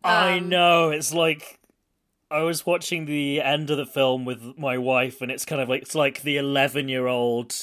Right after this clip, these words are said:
Speaker 1: you know, you have to write a story in class. "Oh no, I've
Speaker 2: Right.
Speaker 1: written myself into a corner. How do I fix it?"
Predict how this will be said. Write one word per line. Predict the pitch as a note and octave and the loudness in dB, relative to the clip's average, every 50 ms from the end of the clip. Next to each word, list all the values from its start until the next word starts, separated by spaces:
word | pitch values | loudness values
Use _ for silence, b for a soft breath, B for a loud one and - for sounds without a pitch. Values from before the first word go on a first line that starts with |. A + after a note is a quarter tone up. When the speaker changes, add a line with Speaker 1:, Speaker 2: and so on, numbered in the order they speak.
| - - | -12 -12
Speaker 1:
you | - D3+ C#3+ C3 | -10 -8 -6 -4
know, | B2 A#2+ | -2 -2
you | A#2+ A#2+ C3 | -2 -2 0
have | B2+ C#3+ C#3+ - | 0 -2 -2 -2
to | C#3+ C#3+ | -2 -2
write | C#3 C3 C3 - | 0 0 0 0
a | A#2 | -2
story | A#2+ - - - D3 C3+ C3+ C3+ B2 A#2+ | -6 -4 -2 0 0 2 2 2 0 0
in | A#2 A#2+ B2 A#2+ | -2 -4 -6 -4
class. | - C#3+ C3+ C3+ B2 A#2+ A2 - - - - | 0 2 2 2 2 0 -2 -6 -8 -8 -2
"Oh | F3 D#3+ D3+ C#3 C3+ | 0 2 2 2 2
no, | C#3 C#3 C#3 C3+ C3 C3 | 2 0 2 2 2 0
I've | B2+ - - | 0 0 0
Speaker 2:
Right. | - - - | 2 2 0
Speaker 1:
written | - D3+ | 0 0
myself | D3 C3 B2+ - D3 C3+ B2+ - | -4 -6 -4 -2 -2 -2 -2 -2
into | C3+ C3 B2 - C3+ | -6 -8 -6 -6 -6
a | C#3+ | -4
corner. | - - C#3 C#3 B2+ A#2 | -4 -2 -2 -2 -2 -2
How | A2 C3 C#3 C#3+ | -2 0 0 0
do | C3 C3 | 0 0
I | C3 | -2
fix | B2 - - C#3+ C#3 D#4 C#4+ A#3+ | -2 -2 -2 -2 -2 -2 -4 -4
it?" | B2+ G#2 G2+ | -4 -6 -6